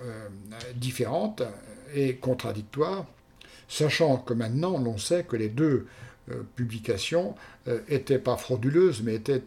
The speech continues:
complètement biaisées et, euh, avaient des conclusions qui n'étaient pas, euh, fiables.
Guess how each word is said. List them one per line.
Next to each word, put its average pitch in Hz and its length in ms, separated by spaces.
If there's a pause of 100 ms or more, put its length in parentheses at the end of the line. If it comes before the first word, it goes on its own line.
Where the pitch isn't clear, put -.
(140)
complètement 127 480
biaisées 120 560 (360)
et, 143 320
euh, 117 480 (140)
avaient 123 240
des 131 100
conclusions 127 600
qui 110 160
n'étaient 107 240
pas, 143 380
euh, 107 360
fiables. 98 520